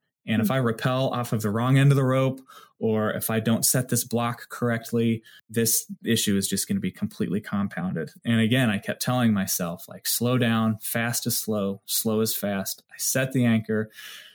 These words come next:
Speaker 1: I don't, I don't even really remember hardly anything. I remember the view from the top of that rappel,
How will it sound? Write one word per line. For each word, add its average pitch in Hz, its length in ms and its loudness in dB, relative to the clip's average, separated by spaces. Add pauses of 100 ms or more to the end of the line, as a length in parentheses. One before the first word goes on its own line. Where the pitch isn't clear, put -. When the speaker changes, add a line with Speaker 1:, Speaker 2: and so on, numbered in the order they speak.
(140)
Speaker 1:
I 147 140 -2
don't, 165 180 0
I 139 80 0
don't 160 160 2
even 113 180 4
really 113 220 4
remember 98 460 2
hardly 90 340 -4
anything. 95 340 -2
I 101 40 -2
remember 135 480 4
the 117 160 0
view 123 200 4
from 117 180 0
the 104 60 -2
top 135 300 -4
of 123 80 2
that 113 140 0
rappel, 104 500 -4